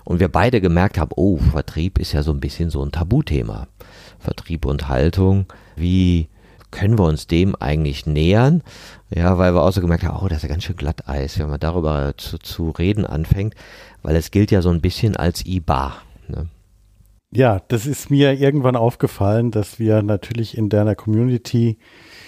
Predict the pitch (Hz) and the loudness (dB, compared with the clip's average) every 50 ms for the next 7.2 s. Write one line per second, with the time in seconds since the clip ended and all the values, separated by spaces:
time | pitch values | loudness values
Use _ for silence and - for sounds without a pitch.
0 | - - _ - - - - - 135 147 143 101 98 110 110 - 131 104 95 107 | -20 -20 _ -16 -16 -8 -2 0 2 2 2 0 0 -2 0 2 2 2 2 2
1 | 110 120 127 120 107 113 110 107 101 - - 104 - - - 127 147 147 - - | 2 2 0 -2 -4 -2 -2 -2 -2 -2 -2 -4 -2 -2 -2 -2 -2 -2 -4 -8
2 | - - - 123 113 107 - - 107 110 123 - 131 120 107 98 98 - - 101 | -20 -10 -2 0 0 0 0 2 2 2 2 2 0 0 2 2 0 2 0 -4
3 | - - - 110 113 - 120 104 - 110 117 - 92 87 85 - - - - 92 | -4 -2 -2 -2 -2 -2 -4 -4 0 0 0 0 -2 -4 -6 -8 -8 -4 -2 0
4 | 101 135 147 - - - _ - - - - - - - - - 113 104 92 - | 0 0 -2 -4 -10 -20 _ -20 -20 -20 -20 -20 -20 -20 -8 -2 -2 -2 -2 0
5 | - 123 127 110 - - - - - 113 117 - - - 120 123 131 120 98 - | -2 -2 -2 -2 -6 -8 -10 -4 -2 0 0 -2 -2 0 0 2 2 2 2 0
6 | 107 104 104 101 98 104 104 110 113 104 110 143 - - 107 - - - 92 90 | 0 2 2 2 2 2 2 2 2 2 2 0 0 -2 -4 -4 -2 -2 0 0
7 | 107 120 127 120 | 0 0 -2 -4